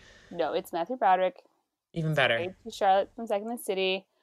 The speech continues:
Speaker 1: And Danny DeVito is married to Kristen Chenoweth, who I didn't mention this, but she's also in Four Christmases as
Speaker 2: Huh.
Speaker 1: Reese Witherspoon's sister.
Speaker 2: Okay.
Speaker 1: Um, so yeah, Danny DeVito is married to Kristen Chenoweth, which I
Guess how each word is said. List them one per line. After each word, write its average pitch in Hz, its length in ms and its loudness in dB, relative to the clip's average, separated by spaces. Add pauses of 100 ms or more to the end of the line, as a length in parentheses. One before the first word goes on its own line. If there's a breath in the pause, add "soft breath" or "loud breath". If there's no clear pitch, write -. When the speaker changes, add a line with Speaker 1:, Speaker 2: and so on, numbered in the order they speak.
(560)
Speaker 1:
And 208 200 4
Danny 214 300 4
DeVito 226 840 10
is 190 140 0
married 190 300 2
to 196 60 0
Kristen 180 500 -6
Chenoweth, 196 840 6 (240)
who 220 100 2
I 202 120 6
didn't 202 220 0
mention 202 240 -2
this, 180 120 -2
but 175 120 -10
she's 196 220 -6
also 180 400 2
in 160 480 -2 (800)
Four 190 180 8
Christmases 165 720 -2 (340)
as 170 200 2
Speaker 2:
Huh. 190 120 -4
Speaker 1:
Reese 175 220 -6
Witherspoon's 165 680 -6
sister. 185 540 0 (1120)
Speaker 2:
Okay. 175 180 -12 (420)
Speaker 1:
Um, 190 580 10
so - 140 0
yeah, - 120 6 (120)
Danny 247 260 8
DeVito 277 180 6
is 233 80 2
married 226 240 4
to 220 60 -8
Kristen 214 280 -2
Chenoweth, 339 420 4
which - 180 4
I 339 260 12